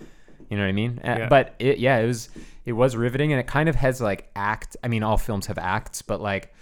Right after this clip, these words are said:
Speaker 1: the first part feels kinda like a Master of None type situation, you know, like, indie, ro-, you know,
Speaker 2: Yeah.
Speaker 1: twee rom-com, and then some shit hits the fan, and then it's, like, kind of a different movie. It's, like, an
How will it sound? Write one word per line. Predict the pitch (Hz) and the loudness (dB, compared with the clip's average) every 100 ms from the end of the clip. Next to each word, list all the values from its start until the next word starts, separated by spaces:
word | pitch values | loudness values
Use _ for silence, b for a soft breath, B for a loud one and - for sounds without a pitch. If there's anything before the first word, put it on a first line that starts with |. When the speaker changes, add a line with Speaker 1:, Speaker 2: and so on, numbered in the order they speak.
| b b b b - - 123 | b b b b -20 -4 -2
Speaker 1:
the | |
first | 120 131 131 - | 0 0 2 6
part | 131 | 6
feels | - 117 107 | 6 2 0
kinda | 120 107 | 0 -2
like | 101 | -2
a | 98 | -2
Master | 95 95 - 101 | -2 -2 -4 -4
of | |
None | 92 95 92 | -2 -2 -4
type | 92 95 - | -4 -4 -4
situation, | 107 - 101 92 - 98 | -8 -4 -2 -2 -2 -2
you | 92 | 0
know, | 92 | 0
like, | 92 | -2
indie, | - 107 98 98 | -2 -2 0 0
ro-, | 92 - | -2 -2
you | 95 | -2
know, | 90 90 | -2 0
Speaker 2:
Yeah. | 139 120 104 - | 2 0 -2 4
Speaker 1:
twee | - 127 117 | 4 6 4
rom-com, | 104 101 104 107 104 | 2 2 0 -2 -2
and | 107 | 2
then | 113 117 110 - | 2 2 0 -6
some | - 113 | -8 -6
shit | 101 - 107 | -4 -2 -2
hits | 113 - | -2 -4
the | 98 | -10
fan, | - 101 95 95 92 b b b b | -4 -2 -2 -4 -8 b b b b
and | 107 | 0
then | 120 | 2
it's, | 120 | 2
like, | 120 - | 0 0
kind | 120 | 0
of | 117 | 0
a | 101 | 0
different | 127 127 131 | 0 0 0
movie. | 131 127 | 0 0
It's, | 113 117 | -2 -2
like, | |
an | 107 | -4